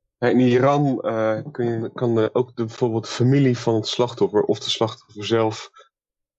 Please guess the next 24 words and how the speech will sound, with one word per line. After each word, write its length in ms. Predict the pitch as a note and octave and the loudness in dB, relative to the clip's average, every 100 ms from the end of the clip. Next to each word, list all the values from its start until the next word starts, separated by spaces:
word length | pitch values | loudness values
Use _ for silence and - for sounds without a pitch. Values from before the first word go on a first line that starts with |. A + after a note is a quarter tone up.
| _ _ _ _ _ _ _ _ _ _ _ _ _ _ _ _ _ _ | _ _ _ _ _ _ _ _ _ _ _ _ _ _ _ _ _ _
kan 200 | - B2 A#2+ | -4 0 0
dan, 320 | A#2 A2 A2+ | 0 -2 -6
eh, 200 | A2 G#2+ | -4 -2
na 300 | G#2 A2 A#2 | 0 2 2
het 200 | A2+ - | 0 -6
schuldig 480 | - - - D#3+ - | -14 -8 0 2 2
verklaren 500 | - A2+ A2 A2 G#2 | -2 -2 -2 -2 -4
van 360 | - A2+ A2 G#2+ | -4 -2 -2 -4
de 80 | A#2 | -4
dader 480 | G#2+ G#2 G#2+ B2+ C3+ - - - _ _ - | 0 2 2 2 -2 -14 -20 -20 _ _ -2
en 500 | A2 G#2+ G#2 G#2 - _ | 2 2 0 -4 -10 _
eventueel 480 | - G#2+ A#2+ G#2+ - | -6 -2 0 0 2
ook 260 | A2 A2+ | 0 0
nog 180 | A#2 G#2+ | -4 -2
een 100 | A2 | -2
soort 320 | - A#2+ A2 | -2 0 0
van 260 | - G#2+ A2 | 0 0 2
indicatie 600 | A#2 A2 - B2 B2 A2+ | 2 0 0 0 0 -2
strafmaat, 720 | - - C#3 - A2 G2 A2 | -4 -2 -2 -2 -4 -2 -4
kunnen 280 | - A2+ G#2 | -2 0 0
ze 220 | - G2+ | 2 2
zeggen 320 | F#2+ G2+ - | 2 -2 -4
van, 220 | - F#2+ F2+ | -2 0 0
"Oké, 580 | - G2+ G#2+ G#2 C#3 D3+ | -2 0 0 2 2 -2